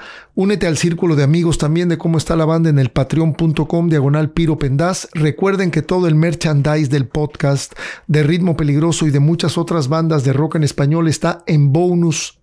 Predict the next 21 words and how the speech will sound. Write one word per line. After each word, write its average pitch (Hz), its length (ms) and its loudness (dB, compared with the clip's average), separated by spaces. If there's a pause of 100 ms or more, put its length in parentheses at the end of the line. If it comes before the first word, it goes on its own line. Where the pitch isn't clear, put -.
track 175 440 -4 (480)
punto 170 540 -2 (100)
shop. - 500 -4 (540)
Y 247 140 -2
también 214 680 -2 (220)
les 156 260 2
vuelvo 185 400 0
a - 20 -8
comentar 160 360 0
que - 100 -4
estoy 165 280 0
ahí 156 160 2
en 160 140 2
Cameo, 135 520 0
¿no? 147 220 0
Donde 139 220 0
podemos 147 340 0
grabar 135 320 0
saludos, 143 560 0
canciones, 151 540 -2
felicitaciones, 151 840 -4